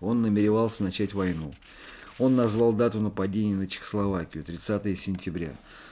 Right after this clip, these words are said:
Нужно было немедленно организовать путч, иначе свергать диктатора и предотвращать войну оказалось бы поздно. Корт заявляет, что двадцать седьмого сентября заговорщики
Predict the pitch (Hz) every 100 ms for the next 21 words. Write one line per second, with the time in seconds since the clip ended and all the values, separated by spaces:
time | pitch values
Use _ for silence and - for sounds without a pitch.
0 | - - 151 139 139 139 135 139 143 160
1 | 131 117 107 110 107 110 123 135 - 101
2 | 92 - - 101 117 110 104 76 - _
3 | _ _ - - 110 107 113 107 101 -
4 | 123 - 92 82 73 - - 95 98 107
5 | 98 95 101 110 95 98 101 117 110 -
6 | 80 101 98 98 92 95 - 98 85 69
7 | 67 - - - - - - - - 156
8 | 123 113 139 139 107 87 - - 92 120
9 | 123 117 - 123 123 117 107 117 107 120
10 | 135 156 123 98 92 117 135 131 - -
11 | -